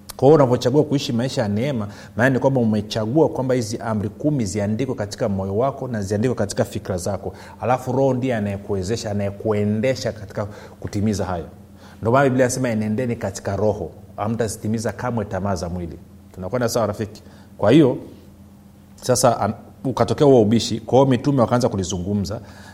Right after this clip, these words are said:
Nitaenda ule mstari, mstari wa sita, anasema, "Mitume na wazee wakakusanyika wapate kulifikiri neno hilo," kwamba je, watu wanatakiwa wa mix, wachanganye neema na torati, neema na sheria, neema na amri kumi? Anasema, "Na baada ya hoja nyingi,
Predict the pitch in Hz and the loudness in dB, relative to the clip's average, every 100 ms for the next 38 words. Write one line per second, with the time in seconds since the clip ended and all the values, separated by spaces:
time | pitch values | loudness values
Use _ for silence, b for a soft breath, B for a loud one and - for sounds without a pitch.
0 | B 98 123 139 131 107 123 127 104 135 | B 2 4 4 2 2 0 0 0 0
1 | 139 - - 107 135 127 - B B 113 | 0 0 0 -2 -2 -4 -8 B B 0
2 | 113 165 156 123 120 127 143 113 101 - | 2 2 2 2 2 2 2 2 -2 -2
3 | 113 147 120 107 131 120 104 - 98 120 | -2 -2 0 0 0 -2 -6 -6 -4 -2
4 | 104 95 98 101 101 120 113 117 113 131 | 0 0 0 -2 -2 -2 0 0 0 0
5 | 131 107 101 110 117 101 95 123 123 - | -2 -4 -4 -2 0 0 0 -2 -4 -6
6 | 104 101 101 123 113 95 98 120 104 87 | -6 -6 -4 -2 -2 -2 -2 -4 -4 -6
7 | 92 98 120 104 92 113 110 90 - 104 | -4 -2 -2 -4 -4 -4 -4 -6 -6 -4
8 | 113 98 101 110 92 82 92 143 135 - | -2 -4 -4 -2 -2 -4 -4 -4 -6 -10
9 | B B B B 95 104 101 156 117 107 | B B B B -2 0 2 2 2 -4
10 | - B B 107 113 120 147 170 151 120 | -12 B B 2 4 6 6 6 2 2
11 | 120 156 135 123 143 117 92 | 4 4 2 0 0 -2 -4